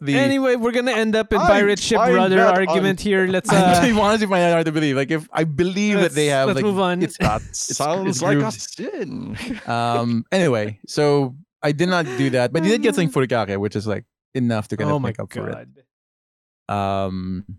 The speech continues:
Speaker 1: Yeah. <laughs> And I was watching this Netflix thing. I was watching this, the new show, like, this popped up on my, my,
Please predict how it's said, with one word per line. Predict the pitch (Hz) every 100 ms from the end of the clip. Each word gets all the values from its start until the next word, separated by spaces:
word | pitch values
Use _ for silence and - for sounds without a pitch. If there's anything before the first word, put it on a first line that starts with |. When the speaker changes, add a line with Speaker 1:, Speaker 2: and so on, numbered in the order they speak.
| _ _ _
Speaker 1:
Yeah. | - 120 101 - _ _ _ _ _ _
<laughs> | 151 - - 208 185 _ _ - -
And | 180
I |
was | 196
watching | 269 294
this | 233
Netflix | 170 160 - 135
thing. | - 104
I | 117
was | 135
watching | 160 175
this, | 147 -
the | 131
new | 131 135 131 127 123
show, | 113 123
like, | 117
this | 110 113
popped | - 110 -
up | 104
on | 104
my, | 101
my, | 101 104